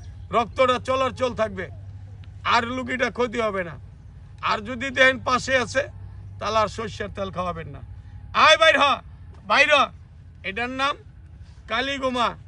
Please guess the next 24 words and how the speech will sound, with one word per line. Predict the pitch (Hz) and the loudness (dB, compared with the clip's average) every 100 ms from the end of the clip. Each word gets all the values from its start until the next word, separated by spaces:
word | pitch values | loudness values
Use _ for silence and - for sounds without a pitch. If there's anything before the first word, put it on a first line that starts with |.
| - - - - - - - | -20 -18 -18 -18 -18 -18 -8
আবার | 185 240 254 | -4 0 0
কেউ | - 254 262 | 0 0 2
কয় | 208 277 - - - - - - - | 4 2 2 -10 -16 -16 -16 -16 0
গোখর, | 247 - - 247 226 - - - - - - | 4 4 2 0 0 -4 -14 -16 -16 -16 -2
এক | 214 208 | -2 0
একজন | 233 202 262 | -2 -4 -6
এক | 226 208 | -6 -4
একটা | 214 - 202 | -6 -6 -8
নাম | 190 185 | -6 -8
কয়। | 156 151 - - - - - | -10 -14 -14 -16 -18 -18 -2
রাখ | 202 240 240 202 - - - - - - 196 | 4 6 6 2 -6 -18 -18 -16 -18 -12 -2
নাগিনী, | 214 240 262 254 185 - - - - - - - - | -2 0 0 -2 -4 -10 -20 -20 -18 -18 -18 -16 2
আয় | 226 302 359 | 8 10 10
রাখ, | 349 311 - - - - - - | 8 4 0 -16 -18 -16 -10 -6
হুশ | 226 - | -6 -4
করবি | 247 226 214 | -4 -2 -4
না, | 185 - - - - - - | -6 -10 -16 -16 -16 -16 -6
পারবি | 202 233 247 262 | 2 2 2 0
না | 262 | 0
আমারে, | 254 247 202 - - - - - - | 0 0 -2 -6 -20 -20 -20 -20 -14
পারবি | 220 220 233 247 | -4 -2 -2 -4
না | 233 | -4
বেজির | 226 220 226 | -4 -4 -6
লোকে। | 220 190 160 | -6 -8 -10